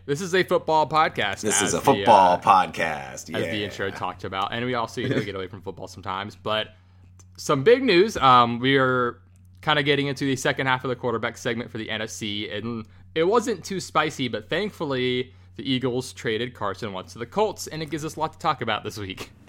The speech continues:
Speaker 2: Yay! We were kinda waiting. We were like, "All right, we could record, but, you know, we're, we're just not one of those podcasts that's gonna record every single day if there's nothing to talk about. We wanna have substance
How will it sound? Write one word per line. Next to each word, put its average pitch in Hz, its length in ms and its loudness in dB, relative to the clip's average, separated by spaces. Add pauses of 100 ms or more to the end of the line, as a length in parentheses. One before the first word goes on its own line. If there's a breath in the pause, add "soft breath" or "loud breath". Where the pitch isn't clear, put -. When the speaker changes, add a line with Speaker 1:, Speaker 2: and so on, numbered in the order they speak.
(180)
Speaker 2:
Yay! 117 1300 4
We 113 100 0
were 127 60 4
kinda 156 260 2
waiting. 90 400 -2
We 87 80 -6
were 92 80 -2
like, 90 260 2
"All 123 100 4
right, 107 340 4
we 113 120 -4
could 151 300 -8
record, 101 800 -2
but, 87 380 -2 (140)
you 131 120 -4
know, 151 380 0
we're, 196 100 -8 (140)
we're 349 60 -2
just 415 220 0
not 196 200 4
one 147 100 4
of 131 60 2
those 123 160 2
podcasts 87 560 2
that's 78 160 -10
gonna 90 180 -8
record 87 380 -6
every 85 260 -6
single 85 320 -8
day 78 260 -6
if 78 120 -10
there's 92 180 -8
nothing 107 280 -6
to 107 60 -10
talk 131 280 0
about. 64 340 -12
We 80 140 -12
wanna 87 560 -8 (680 soft breath)
have 90 680 2
substance 80 880 -8